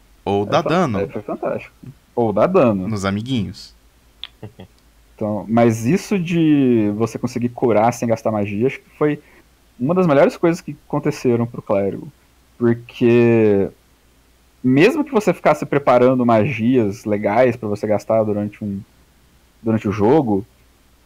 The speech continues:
Speaker 2: eh, eu, pelo menos nas minhas experiências, né, não sei como é que foram dos outros,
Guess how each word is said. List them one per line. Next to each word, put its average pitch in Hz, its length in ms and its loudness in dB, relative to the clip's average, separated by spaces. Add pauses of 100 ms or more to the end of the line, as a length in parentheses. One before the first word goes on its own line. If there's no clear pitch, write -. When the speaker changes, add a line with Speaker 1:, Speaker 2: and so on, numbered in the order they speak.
(140)
Speaker 2:
eh, 87 160 -14 (640)
eu, 135 160 4
pelo 160 180 2
menos 147 140 0
nas 151 140 2
minhas 160 140 2
experiências, 123 760 0
né, 101 180 -2
não 107 120 -2
sei 110 160 -6
como 117 160 -2
é - 20 -2
que 120 100 -10
foram 120 160 -2
dos 123 160 -4
outros, 98 340 -6